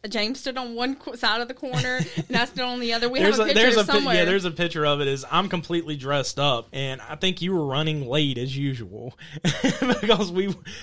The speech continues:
Speaker 2: me and Frank went up there. They had, uh, our pa-,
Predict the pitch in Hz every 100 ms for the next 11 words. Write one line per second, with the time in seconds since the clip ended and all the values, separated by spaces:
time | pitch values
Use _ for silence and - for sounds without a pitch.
0 | 151 170 196 202 202 190 170 160 160 165
1 | 139 135 143 196 190 143 151 147 139 143
2 | _ _ _ - 151 165 151 151